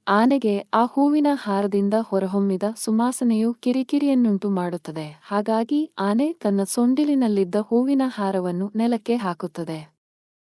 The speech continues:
ಇದರಿಂದ ಕೋಪಗೊಂಡ ದುರ್ವಾಸ ಮುನಿಗಳು ಇಂದ್ರನು ತನಗೆ ಅವಮಾನ ಮಾಡಿದನೆಂದು ತಿಳಿದು ಇಂದ್ರ ಸೇರಿದಂತೆ ದೇವಲೋಕದಲ್ಲಿನ ಎಲ್ಲಾ ದೇವತೆಗಳ ಶಕ್ತಿ,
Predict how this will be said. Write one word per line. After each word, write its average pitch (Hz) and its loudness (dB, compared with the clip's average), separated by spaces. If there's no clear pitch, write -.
ಇದರಿಂದ 247 4
ಕೋಪಗೊಂಡ 208 2
ದುರ್ವಾಸ 165 -4
ಮುನಿಗಳು 185 0
ಇಂದ್ರನು 190 0
ತನಗೆ 196 0
ಅವಮಾನ 185 -2
ಮಾಡಿದನೆಂದು 170 -4
ತಿಳಿದು 185 -2
ಇಂದ್ರ 202 0
ಸೇರಿದಂತೆ 170 -2
ದೇವಲೋಕದಲ್ಲಿನ 208 2
ಎಲ್ಲಾ 180 -2
ದೇವತೆಗಳ 170 -4
ಶಕ್ತಿ, 170 -8